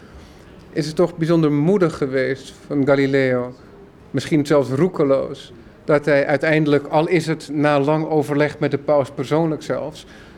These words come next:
toch zo'n dialoog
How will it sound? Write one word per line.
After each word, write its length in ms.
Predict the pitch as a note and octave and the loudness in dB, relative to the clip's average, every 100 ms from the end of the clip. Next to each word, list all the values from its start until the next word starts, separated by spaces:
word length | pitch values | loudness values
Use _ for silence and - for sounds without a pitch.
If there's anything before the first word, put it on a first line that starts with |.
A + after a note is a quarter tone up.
| - - - | -20 -20 -8
toch 360 | - E3+ - - - - - - - - - - - - | -2 -2 -2 -16 -20 -20 -20 -20 -20 -20 -20 -20 -20 -16
zo'n 320 | - D3+ C#3 | -4 0 0
dialoog 680 | C3 D3 C#3+ D#3+ E3+ - | 2 4 4 4 2 -2